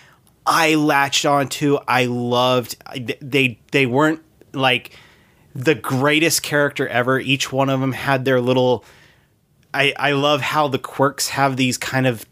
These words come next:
downsides to them, and those kind of played into each other. You almost wanna see the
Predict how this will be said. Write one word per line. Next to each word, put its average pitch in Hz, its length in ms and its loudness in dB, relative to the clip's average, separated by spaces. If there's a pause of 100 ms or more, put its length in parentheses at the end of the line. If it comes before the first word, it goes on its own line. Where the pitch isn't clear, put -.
downsides 123 960 0
to 123 180 -6
them, 120 240 0
and 113 300 -6
those 127 280 0
kind 127 260 -2
of 113 60 -6
played 123 360 0
into 120 280 0
each 120 160 -4
other. 123 200 4 (340)
You 156 200 0
almost 165 460 0
wanna 160 200 2
see 151 380 0
the 135 200 -2